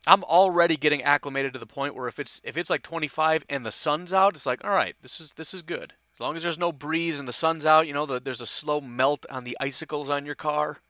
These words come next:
It's like, "This is, this is kinda nice," right? I was all bundled up expecting the frigid air, and this, this is fine. If it's thirty-five degrees, I'm guessing a lot of these guys who are currently living in Green Bay are like, "Dude, this is nice."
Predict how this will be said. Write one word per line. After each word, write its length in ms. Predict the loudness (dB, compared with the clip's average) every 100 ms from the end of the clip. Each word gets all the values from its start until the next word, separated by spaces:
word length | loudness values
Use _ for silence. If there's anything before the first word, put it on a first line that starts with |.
| _
It's 80 | -14
like, 100 | -12
"This 160 | -12
is, 80 | -10
this 180 | -8 -6
is 100 | -4
kinda 220 | -4 -4
nice," 460 | -2 -2 -2 -4 -4
right? 160 | 0
I 80 | 2
was 120 | 2
all 100 | 0
bundled 420 | 4 4 4 2
up 160 | 2 2
expecting 520 | -4 -2 0 0 -8
the 40 | -12
frigid 400 | -6 -4 -2 0
air, 320 | 4 4 2
and 140 | -2
this, 80 | -12
this 200 | -12 -10
is 120 | -6
fine. 260 | 0 0 0
If 100 | -2
it's 200 | -4 0
thirty-five 500 | 0 0 2 2 2
degrees, 500 | -2 -4 -4 -4 -8 _ _ -10
I'm 160 | 0
guessing 260 | 2 2 2
a 80 | 2
lot 160 | 4
of 60 | 2
these 160 | -2
guys 380 | 0 0 0 -2
who 260 | -10 -12 -12 -8
are 160 | -8
currently 400 | -8 -6 -6 -6
living 400 | -6 -2 0 -2
in 100 | -6
Green 240 | -6 -8 0
Bay 160 | 2
are 100 | 2
like, 180 | -2 -8
"Dude, 180 | -12 -12
this 120 | -12
is 100 | -12
nice." 440 | -10 -10 -10 -14